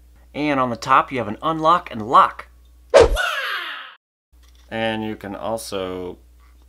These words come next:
pull the Europe out. I don't know how the other stuff works, but there's also some connectors there and the center thing. I'm not sure how those pop out quite yet.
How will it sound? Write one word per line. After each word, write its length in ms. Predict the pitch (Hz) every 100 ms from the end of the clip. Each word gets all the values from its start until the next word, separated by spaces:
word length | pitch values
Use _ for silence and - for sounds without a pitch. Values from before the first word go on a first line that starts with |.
| _ -
pull 340 | 113 104 101
the 140 | 95
Europe 460 | 92 104 101 90 - _
out. 280 | - - - - _ _ _ -
I 80 | 107
don't 140 | 101
know 260 | 101 104 101
how 240 | 95 104 95
the 140 | 98
other 140 | 98
stuff 340 | 92 - 98 -
works, 560 | 104 110 - - - _ _ _ _ _
but 140 | 101
there's 180 | 101 98
also 560 | 107 107 107 95 90
some 280 | - - 92
connectors 520 | 90 98 95 92 90
there 520 | - 98 95 92 90 -
and 380 | 92 90 87 - - _ -
the 160 | 92
center 460 | - - 110 104 92
thing. 320 | - 92 90
I'm 140 | 98
not 180 | 104 101
sure 240 | - 101 95
how 160 | 92
those 280 | 90 92 90
pop 320 | - 92 -
out 260 | 95 90 - - _
quite 240 | - 98 -
yet. 220 | 87 -